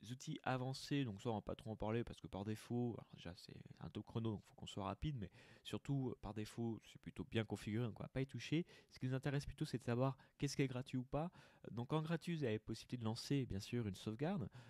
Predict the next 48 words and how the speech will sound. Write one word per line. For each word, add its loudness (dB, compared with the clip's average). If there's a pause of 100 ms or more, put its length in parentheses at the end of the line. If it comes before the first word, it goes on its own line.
(200)
euh, 0
également 4
de -4
faire 2
des -2
sauvegardes 0
vers 2
des, 2 (160)
euh, -8 (640)
sauvegardes -2
distantes, 0
donc -8 (200)
autre 0
part -2
que 0
sur -6
votre -4
serveur. 0
Donc -10
on -2
a 0
vu -2
à -4
quel -6
point -8
ça -12
pouvait -6
être -10
intéressant. -8 (540)
Par 0
contre, 0
en 2
premium, 2
bien 0
sûr, 2
vous 0
avez 2
plus 0
d'options 2
comme -2
la -2
possibilité -4
de -2
cloner 2
et 2
migrer 0
votre -4
site, -2